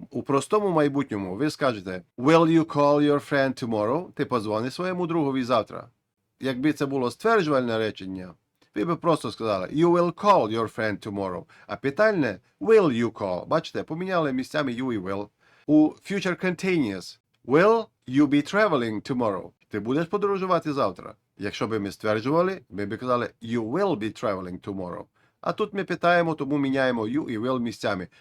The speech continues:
Бачите, все інше залишається на своєму місці, всі інші слова. І так само у третьому і в четвертому прикладі. «Will you have completed the task by tomorrow?»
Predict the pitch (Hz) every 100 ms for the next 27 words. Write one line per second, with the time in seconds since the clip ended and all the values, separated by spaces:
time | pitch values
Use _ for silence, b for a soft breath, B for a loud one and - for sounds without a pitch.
0 | b 151 160 127 107 208 226 220 202 196
1 | 185 175 185 175 175 165 160 170 170 175
2 | 175 - 98 - 151 151 135 - 123 101
3 | - _ _ 170 170 151 170 160 143 107
4 | 165 208 208 151 131 135 143 123 120 120
5 | 123 98 90 95 131 147 147 147 135 135
6 | 123 151 160 131 120 120 135 120 113 107
7 | 113 101 113 160